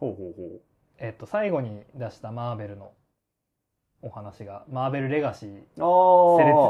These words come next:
Speaker 2: ス-、セレスティアルズがね、
Speaker 1: はいはいはい。
Speaker 2: 降ってくる、あのお話だったんで、
Speaker 1: うんうんう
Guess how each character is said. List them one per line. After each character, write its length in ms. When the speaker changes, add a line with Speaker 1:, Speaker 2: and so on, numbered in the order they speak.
Speaker 2:
ス-、 60
セ 60
レ 80
ス 120
テ 100
ィ 40
ア 40
ル 60
ズ 100
が 80
ね、 200
Speaker 1:
は 120
い 60
は 120
い 60
は 100
い。 40
Speaker 2:
降 20
っ 20
て 180
く 60
る、 200
あ 100
の 100
お 40
話 240
だ 80
っ 120
た 80
ん 120
で、 280
Speaker 1:
う 40
ん 20
う 40
ん 20
う 20